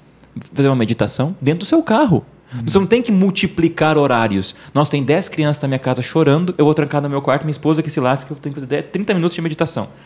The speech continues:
Speaker 1: Deus não quer isso. Deus não quer isso. Então, você tem que, dentro da tua vida,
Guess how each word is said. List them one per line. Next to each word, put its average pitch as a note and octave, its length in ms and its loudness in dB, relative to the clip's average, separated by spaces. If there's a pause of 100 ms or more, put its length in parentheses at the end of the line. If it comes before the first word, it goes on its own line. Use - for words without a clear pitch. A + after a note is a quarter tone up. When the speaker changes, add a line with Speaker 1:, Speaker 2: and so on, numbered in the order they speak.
Speaker 1:
Deus F#3+ 220 4
não A#3 100 0
quer G#3 220 2
isso. - 320 -6 (760)
Deus C3 220 4
não G#3 100 4
quer F3+ 220 0
isso. - 300 -6 (560)
Então, D#3 200 4 (120)
você - 160 -12
tem F3 40 4
que, F3+ 140 -10 (360)
dentro F#3+ 340 -2
da F3 100 2
tua A3+ 260 -2
vida, E3 460 -4